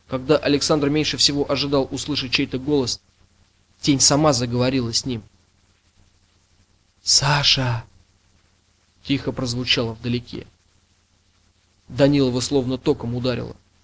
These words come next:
От неожиданности он споткнулся и в который раз набрал полные валенки снега. Лямка нагруженных санок больно врезалась в поясницу.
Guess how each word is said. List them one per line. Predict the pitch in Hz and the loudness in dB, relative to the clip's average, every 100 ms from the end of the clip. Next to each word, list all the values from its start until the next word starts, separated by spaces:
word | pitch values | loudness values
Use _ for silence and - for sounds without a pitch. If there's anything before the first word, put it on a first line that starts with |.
| _ _ _ - | _ _ _ -8
От | 120 120 | -6 0
неожиданности | 143 151 147 143 - 139 | 0 2 2 0 -2 -4
он | 147 | -4
споткнулся | - 139 - 156 143 143 | -2 -2 0 -2 -2 -4
и | |
в | |
который | - 143 156 139 | -4 0 2 4
раз | 143 135 | 4 2
набрал | 143 131 139 131 | 0 -2 0 0
полные | 151 135 131 | 2 2 2
валенки | 131 131 117 127 | 2 2 0 -4
снега. | - 139 117 - - _ _ _ _ _ _ _ - | -4 -2 -6 -8 -18 _ _ _ _ _ _ _ -6
Лямка | 123 147 139 139 | 0 2 2 0
нагруженных | 139 135 143 120 127 | -2 -2 -2 -2 -2
санок | - 139 127 | -2 -2 -2
больно | 123 143 131 | 0 0 0
врезалась | 123 139 120 127 117 | 0 0 0 -2 -4
в | |
поясницу. | - 131 131 131 120 - | -4 -4 -2 -4 -6 -8